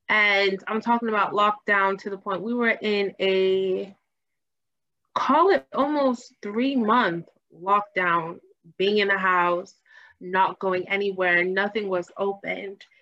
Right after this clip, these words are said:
It then got relaxed and where we had a tiered system. Um, and I tell you, last year I went to the restaurant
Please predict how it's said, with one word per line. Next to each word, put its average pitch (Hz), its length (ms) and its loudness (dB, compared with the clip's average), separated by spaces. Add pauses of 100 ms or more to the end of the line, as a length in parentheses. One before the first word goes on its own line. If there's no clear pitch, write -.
(480)
It 202 240 0
then 247 300 4
got 220 320 2
relaxed 202 920 0 (100)
and 196 160 -6
where 202 140 0
we 208 140 -6
had 196 360 0
a 190 160 -4 (220)
tiered 214 320 0
system. 202 760 -8 (800)
Um, 190 460 2 (380)
and 214 140 2
I 214 80 2
tell 240 340 0
you, 226 480 -2 (380)
last 214 540 -2
year 214 220 0
I 196 60 -4
went 208 240 -6
to - 80 -12
the 190 100 -4
restaurant 180 680 -4